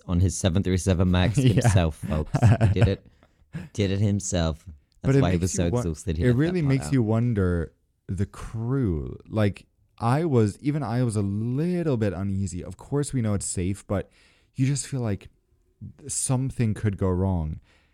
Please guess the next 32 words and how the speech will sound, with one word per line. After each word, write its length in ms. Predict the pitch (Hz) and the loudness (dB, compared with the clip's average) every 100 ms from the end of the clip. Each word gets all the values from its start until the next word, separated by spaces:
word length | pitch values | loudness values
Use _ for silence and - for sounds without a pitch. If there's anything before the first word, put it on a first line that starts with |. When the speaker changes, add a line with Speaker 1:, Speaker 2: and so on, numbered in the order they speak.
| _ - | _ 0
Speaker 2:
And 100 | 123 | 2
it 40 | |
makes 200 | 127 131 | 2 0
you 80 | 139 | -2
wonder 180 | 139 127 | 0 0
about 320 | 110 104 - | 2 0 -2
the 80 | 98 | -8
crew 580 | - - 113 120 98 90 | -8 -6 -2 0 0 0
who 100 | 95 | 0
are 120 | 95 | -2
spending 420 | - 101 95 90 | -2 -2 -2 -4
day 320 | 76 101 110 | -2 0 0
in 160 | 107 104 | 0 0
and 180 | 95 92 | 0 0
day 220 | 92 90 | 0 0
out 280 | 87 80 - _ _ - | -2 -4 -8 _ _ -6
on 280 | 107 107 101 | 0 0 0
<laughs> 0 | |
seven 340 | - 85 107 | -2 -2 0
thirty-seven 520 | 98 101 92 98 87 | 0 0 0 -2 0
Maxes. 640 | 87 87 - 85 80 78 - _ _ _ _ _ | 0 -2 -4 -6 -6 -8 -14 _ _ _ _ _
Are 140 | 120 107 | 2 4
they 160 | 113 | 4
just 200 | 110 110 | 4 2
super 260 | - 104 101 | 2 2 0
jaded, 520 | 90 92 98 131 143 | 0 0 2 2 0
or 320 | - 95 104 98 | -4 -2 0 0
do 180 | 107 | 0
they 200 | 101 104 | 0 0
somehow 360 | 104 104 95 98 | 0 -2 0 -2
also 400 | 92 98 95 98 | -2 -2 0 0
wish 580 | 85 90 92 87 - | 0 0 0 -2 -6